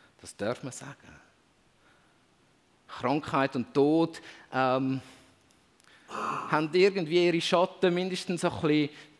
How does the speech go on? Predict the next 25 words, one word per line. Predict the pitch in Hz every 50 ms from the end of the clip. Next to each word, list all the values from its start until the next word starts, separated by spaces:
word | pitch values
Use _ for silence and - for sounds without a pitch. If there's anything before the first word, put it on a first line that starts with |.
| _ _ _ _ _ _ - 127
weniger | 147 175 202 202 175 165
beängstigend | 123 139 139 143 160 - - - 135 139 127 120 -
gefunden. | - - - 127 110 104 98 92 110 107
Krieg, | - - 170 156 160 185 196 196 196 190 - - - - - - -
ähm, | - 147 151 151 160 - - - -
sind | - - 175 165 151 -
nur | 185 185 202 208
noch | 202 175
sehr | - 208 196 196 180
lokal | 196 190 175 - - - - 170 175 185 196 202 190 156
und | 160 165
nicht | 180 202 208
mehr | 185 175
so | - - - 220 202 190 208 208 202 202
verheerend. | 196 - 190 175 - 190 196 196 214 214 175 117 - - - - - - - _ - - - - - -
Aber | 156 160 170 -
trotzdem | - 214 220 214 220 214 - - 226 208 208 202 190 - - -
leben | - 180 180 190 185 175 196 190
wir | 190 185
in | 180 175 165
einer | 160 156 147 131 120
Welt, | 165 175 190 214 208 196 - 143
wo |
das | 156 156 -
Böse | - - 151 175 190 196 196 - 202 190